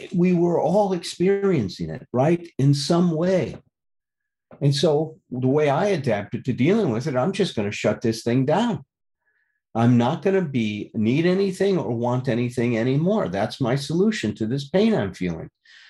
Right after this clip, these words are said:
That's gonna ensure my existence. That's gonna keep me whole, because if I embrace it,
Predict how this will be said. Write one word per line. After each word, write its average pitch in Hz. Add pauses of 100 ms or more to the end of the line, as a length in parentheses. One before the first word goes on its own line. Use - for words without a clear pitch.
(140)
That's 117
gonna 139
ensure 131
my 135
existence. 139
That's 120
gonna 117
keep 113
me 139
whole, 147
because 110
if 113
I 120
embrace 143
it, 110